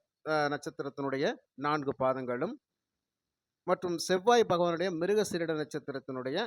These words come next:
ஒன்றாம் பாதம், ரெண்டாம் பாதம் ஆக ஒன்பது பாதங்கள்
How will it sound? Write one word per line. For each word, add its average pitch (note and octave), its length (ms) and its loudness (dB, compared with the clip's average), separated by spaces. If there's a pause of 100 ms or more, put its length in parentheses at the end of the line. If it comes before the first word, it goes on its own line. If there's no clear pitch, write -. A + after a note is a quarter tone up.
(180)
ஒன்றாம் E3 380 0
பாதம், D3 240 0
ரெண்டாம் C3+ 300 2
பாதம் A#2+ 280 -2 (180)
ஆக D#3+ 260 0
ஒன்பது F3 440 0 (360)
பாதங்கள் C#3+ 520 0